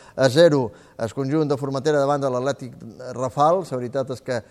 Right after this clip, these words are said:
un resultat que no és del tot positiu a casa. En qualsevol cas,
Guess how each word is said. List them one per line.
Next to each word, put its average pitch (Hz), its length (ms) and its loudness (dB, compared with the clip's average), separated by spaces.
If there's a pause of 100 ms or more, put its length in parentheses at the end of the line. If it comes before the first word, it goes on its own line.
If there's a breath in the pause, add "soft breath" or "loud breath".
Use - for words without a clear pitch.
(240 soft breath)
un 143 240 -6
resultat 135 420 -4
que 139 140 -8
no 139 80 -4
és 123 80 -4
del 127 100 -4
tot 135 160 -6
positiu 120 680 -8
a 123 100 -10
casa. 170 380 -4
En - 20 -14
qualsevol 123 460 -8
cas, 143 300 -2